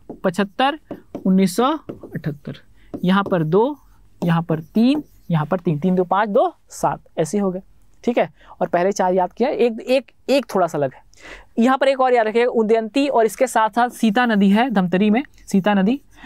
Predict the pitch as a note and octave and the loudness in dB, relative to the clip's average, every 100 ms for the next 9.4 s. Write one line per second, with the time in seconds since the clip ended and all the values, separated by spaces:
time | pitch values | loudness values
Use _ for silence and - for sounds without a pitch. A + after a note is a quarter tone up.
0 | B3 - A3 A#3+ C4+ A#3 A3+ F3+ G3 A#3+ | -16 -4 0 2 2 2 2 2 2 0
1 | A#3 G3+ A3 C4+ C#4 A#3+ G#3+ G3 G3+ F3 | 0 2 2 2 2 2 2 2 0 0
2 | E3+ G#3+ A#3 G3+ A3+ - G3 G3+ G#3+ F#3+ | 0 -2 0 0 0 0 0 2 2 2
3 | F#3 E3+ - A3+ A#3 G3+ G3+ F#3 F3 G#3 | 2 0 0 -2 0 -2 -2 0 0 0
4 | B3 _ - _ - - F#3+ F#3+ A3+ A3+ | -2 _ -20 _ -14 -2 0 2 0 0
5 | G#3+ G3 - G3+ F#3 G#3 G3+ F3 F3 F#3 | 0 -2 -4 0 2 2 2 0 -2 -2
6 | F#3+ F#3 G3 G#3 F#3+ D#3 F#3+ F#3+ F#3+ G3 | -2 -2 0 0 0 0 -2 0 0 -2
7 | G3 A3 - - - - - B3+ A3 A3 | -4 -8 -10 -20 -20 -6 0 2 2 0
8 | C4+ C4 A3+ G#3+ B3 A#3+ G#3+ F#3 G3+ A3 | -2 0 -2 2 2 2 0 0 0 2
9 | F#3 F3 A#3 | 2 2 2